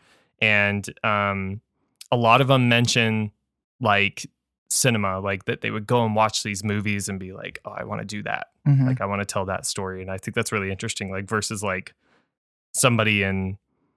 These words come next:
Speaker 1: I don't know, uh, th-, this might have been me. Like, uh, I,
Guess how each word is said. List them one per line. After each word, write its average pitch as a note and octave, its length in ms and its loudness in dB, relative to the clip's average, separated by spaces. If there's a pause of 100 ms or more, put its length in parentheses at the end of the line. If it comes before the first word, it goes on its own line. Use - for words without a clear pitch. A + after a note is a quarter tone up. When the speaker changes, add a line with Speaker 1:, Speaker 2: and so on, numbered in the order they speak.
(880)
Speaker 1:
I B2+ 80 4
don't B2 120 6
know, G#2+ 80 4
uh, D3 120 2
th-, C#3 220 -4
this D#3 340 4
might B2+ 140 6
have A#2+ 60 0
been G#2+ 140 0
me. G#2 200 0
Like, G#2+ 340 2 (120)
uh, G#2+ 500 4
I, B2+ 200 0